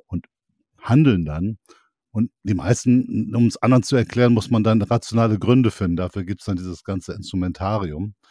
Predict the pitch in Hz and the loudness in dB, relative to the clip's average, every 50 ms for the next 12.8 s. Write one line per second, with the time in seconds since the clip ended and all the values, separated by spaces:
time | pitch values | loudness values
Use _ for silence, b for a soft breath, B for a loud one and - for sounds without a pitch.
0 | b b b b b b b _ _ - 82 82 76 80 82 80 78 78 - - | b b b b b b b _ _ -10 -8 -8 -6 -4 -6 -4 -6 -6 -8 -10
1 | 104 82 80 80 78 73 73 71 73 - _ _ _ _ _ _ _ _ _ _ | -10 -8 -8 -8 -6 -8 -8 -10 -10 -12 _ _ _ _ _ _ _ _ _ _
2 | _ _ _ _ _ _ - - - 117 120 135 139 127 123 117 101 123 139 131 | _ _ _ _ _ _ -8 -6 0 0 2 2 2 2 2 2 2 0 0 -2
3 | 135 - - - 123 - - 120 107 - 135 156 160 - - - - 135 127 123 | -4 -10 -10 -10 -10 -4 -2 -2 -2 2 0 0 0 0 -6 -12 -12 -10 -8 -8
4 | 127 110 95 110 120 139 139 127 104 - - - 127 131 - 113 135 175 170 - | -10 -6 -2 0 0 0 -2 -6 -10 -10 -2 2 2 2 4 4 2 2 2 0
5 | - - 143 147 156 160 127 127 110 107 113 123 131 135 123 123 123 101 123 120 | 0 2 2 4 2 0 -2 -2 0 0 0 0 0 0 0 0 0 0 0 0
6 | 110 107 110 127 139 120 107 123 147 135 - _ - 107 117 127 120 110 101 151 | 0 2 2 2 2 2 0 0 -2 -4 -10 _ -4 0 2 2 2 2 2 0
7 | 160 - 165 135 - - 113 104 110 131 123 123 - - 113 113 110 92 110 101 | -2 0 -4 -6 -4 -6 -6 -2 0 0 0 0 0 0 0 0 0 0 0 -2
8 | - - - 107 101 107 120 135 143 143 123 - 110 104 113 127 143 - - 104 | -4 -4 -4 -2 0 2 2 2 0 0 0 0 0 2 2 0 0 0 -2 -2
9 | 98 95 90 - _ 98 90 80 95 92 98 101 - - 113 135 151 147 - b | -2 -2 -6 -10 _ -18 -8 -2 0 2 2 0 0 0 -2 0 0 -2 -6 b
10 | b b b b b b - 95 104 110 - - - 110 107 104 92 110 143 143 | b b b b b b -2 0 0 0 -2 -2 -2 0 0 0 2 0 0 0
11 | - 131 123 117 117 120 113 110 113 107 120 113 - - - 104 87 - 110 - | 0 0 0 2 4 4 4 4 4 2 0 -4 -6 -10 -12 -14 -8 -8 -6 -2
12 | 117 107 104 104 98 107 131 165 160 - _ 101 87 82 82 82 | 0 0 0 2 2 2 0 0 -2 -4 _ -6 -4 -4 -6 -8